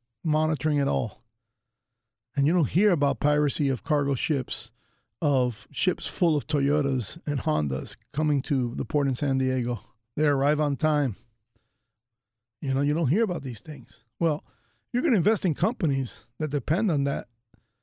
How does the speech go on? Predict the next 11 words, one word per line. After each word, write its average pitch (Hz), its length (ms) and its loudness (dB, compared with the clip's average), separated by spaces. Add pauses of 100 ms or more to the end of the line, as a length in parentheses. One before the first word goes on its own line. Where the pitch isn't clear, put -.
(220)
military, 147 580 0
on 135 100 -2
that 143 160 -2
security, 190 480 0
then 143 200 0
of 160 120 -4
course 262 180 -2
you 294 80 -2
can 147 140 -2
tax 139 360 -6
it. 139 120 -14